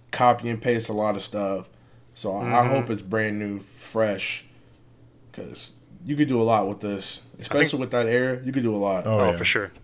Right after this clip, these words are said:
Speaker 2: No doubt. I wonder if they're gonna do some kind of, like, fantasy twist to it. I don't know.
Speaker 3: It, you, you know what? I was, I was kinda thinking about that, 'cause the, I, I know I was talking about the logo earlier before we even started the podcast, just, like,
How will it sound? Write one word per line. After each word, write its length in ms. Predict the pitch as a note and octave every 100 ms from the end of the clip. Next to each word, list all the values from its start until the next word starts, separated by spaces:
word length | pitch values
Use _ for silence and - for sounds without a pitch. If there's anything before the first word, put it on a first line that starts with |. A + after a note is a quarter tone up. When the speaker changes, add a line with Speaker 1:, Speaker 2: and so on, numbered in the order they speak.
| -
Speaker 2:
No 120 | A2
doubt. 260 | G#2 G2 G2 - - - - - - - - - - -
I 60 |
wonder 100 | B2
if 60 | C#3+
they're 80 | C3
gonna 100 | A#2
do 140 | A2+
some 180 | G#2+ A2+
kind 140 | G#2
of, 60 | G#2
like, 240 | G2+ - -
fantasy 400 | - - A2+ -
twist 260 | - D#3 -
to 100 | -
it. 120 | F3 - - - - - - - - - - - - - - -
I 60 |
don't 100 | A2
know. 120 | A2 D#3+
Speaker 3:
It, 100 | D#3
you, 220 | D3 D#3 - B2 A2+ -
you 100 | C#3+
know 140 | C#3+ D#3
what? 260 | E3+ E3+ C#3+
I 140 | C3
was, 400 | C#3 C#3 B2 - -
I 80 | C3
was 100 | D#3
kinda 220 | - E3+
thinking 320 | C#3 D3+ C#3 A#2
about 280 | G#2+ G2+
that, 200 | G#2 G2+
'cause 240 | F#2 A#2 G2+
the, 420 | A#2 A2+ A2 A2 - - - - - -
I, 140 | - C3+
I 120 | C3
know 120 | C#3+
I 20 |
was 120 | B2+ -
talking 200 | B2+ A#2+
about 180 | A2
the 80 | G#2+
logo 320 | G2 G#2+ G#2 G#2
earlier 380 | G2 G2 F#2+
before 340 | F#2+ F#2+ - G#2
we 120 | G2
even 160 | F#2 F2+
started 220 | G2+ F#2+
the 100 | F2+
podcast, 460 | F#2 F2+ - F#2
just, 160 | - -
like, 220 | G2+ G2